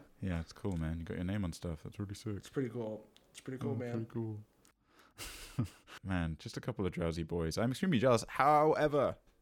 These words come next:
Speaker 1: they should go to your channel 'cause I think the video is up.
Speaker 2: Oh, yeah. By the time this is out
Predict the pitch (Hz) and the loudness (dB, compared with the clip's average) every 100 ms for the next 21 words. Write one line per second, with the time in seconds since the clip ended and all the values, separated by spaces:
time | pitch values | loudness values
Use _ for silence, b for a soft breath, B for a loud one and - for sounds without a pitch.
0 | _ _ - _ _ _ 123 - 156 151 | _ _ -20 _ _ _ -4 0 2 4
1 | 131 117 101 110 92 82 - 104 101 - | 2 2 0 0 -2 -2 -4 0 0 -2
2 | - - - - 135 190 - - 190 190 | -16 -20 -6 0 0 -2 -8 -8 -4 -2
3 | 196 190 196 190 214 - - 139 127 120 | 0 -2 -2 -4 -6 -4 4 8 8 6
4 | 110 98 90 - 139 147 165 139 113 117 | 4 0 0 6 8 8 8 6 4 0
5 | 110 110 101 101 98 | 0 0 2 2 0